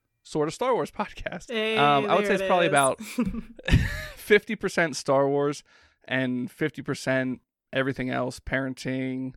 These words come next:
Speaker 1: uh, Marvel, uh, pretty much whatever. Um, but yeah, it's a fu-, it's fun. Then we have a,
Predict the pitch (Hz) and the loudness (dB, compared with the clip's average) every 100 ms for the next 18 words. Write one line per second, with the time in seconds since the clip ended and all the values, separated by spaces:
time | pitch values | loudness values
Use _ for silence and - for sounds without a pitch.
0 | - _ _ 120 120 120 123 127 131 131 | -16 _ _ -4 0 0 2 4 6 4
1 | 123 127 127 127 127 - - 120 123 123 | 2 2 2 0 -2 -4 -8 -6 -6 -6
2 | 123 123 123 127 175 208 196 - 131 131 | -6 -4 -6 -2 -2 0 -2 -2 2 4
3 | 131 127 127 - _ _ _ - 120 120 | 2 -2 -6 -12 _ _ _ -4 -2 -2
4 | 120 123 120 107 - 190 - 135 - 147 | 0 2 2 2 -2 -6 -6 -2 0 -2
5 | - 135 135 139 139 139 135 135 127 131 | 2 4 4 -2 -2 0 2 2 2 0
6 | 127 123 | -4 -6